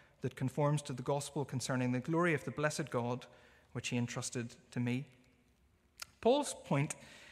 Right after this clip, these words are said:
in verses eight to ten is this: the law is not there for indulging in speculation about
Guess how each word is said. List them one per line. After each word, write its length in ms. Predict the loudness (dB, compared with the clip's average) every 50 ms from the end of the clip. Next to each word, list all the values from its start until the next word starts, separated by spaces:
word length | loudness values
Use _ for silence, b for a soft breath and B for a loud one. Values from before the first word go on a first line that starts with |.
| B B
in 140 | 0 2 4
verses 460 | 6 6 6 6 4 2 2 2 -2 -4 -4 -2
eight 160 | -2 -2 -2
to 60 | -4
ten 480 | -2 0 2 4 4 4 4 2 0 -2 -6 B B B B B B
is 180 | 0 0 2
this: 300 | 2 2 2 2 0 -2 -6 -8 -16 -20 B B B B B B
the 100 | 0 2
law 420 | 4 6 8 10 12 12 12 12
is 200 | 10 6 4 6
not 260 | 8 8 8 8 6
there 440 | 4 2 4 4 4 4 4 2 0 -4
for 160 | -2 0 2 2
indulging 640 | 2 2 2 2 2 2 2 2 2 2 2 2 2
in 100 | 0 -2
speculation 880 | -2 -2 0 4 2 4 4 4 2 2 2 2 4 6 6 6 4 2 -2 -18 B B B B B B B B
about 240 | 0 2 2 2